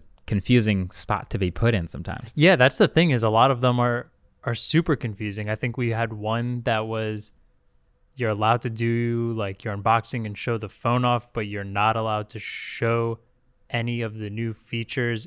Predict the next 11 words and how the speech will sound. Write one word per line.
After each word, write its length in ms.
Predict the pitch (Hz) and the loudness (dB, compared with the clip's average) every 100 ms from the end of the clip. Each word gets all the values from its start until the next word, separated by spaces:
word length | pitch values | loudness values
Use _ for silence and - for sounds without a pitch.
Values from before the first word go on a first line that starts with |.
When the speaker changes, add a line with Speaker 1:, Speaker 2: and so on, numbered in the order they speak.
| - | -8
Speaker 2:
unless 440 | 107 104 107 - | -6 -2 -2 -4
you 140 | 117 101 _ | -8 -10 _
took 280 | 135 120 - | -6 -6 -6
the 100 | 107 | -8
film 340 | - 113 113 | -2 0 0
of 140 | 113 110 | -2 -4
it 160 | 110 - | -6 -4
at 200 | 110 - | -4 -4
the 120 | 104 | -8
event. 480 | 95 98 107 107 113 | -8 -6 -6 -6 -8
Speaker 1:
Right. 480 | 113 107 101 90 | -2 2 2 2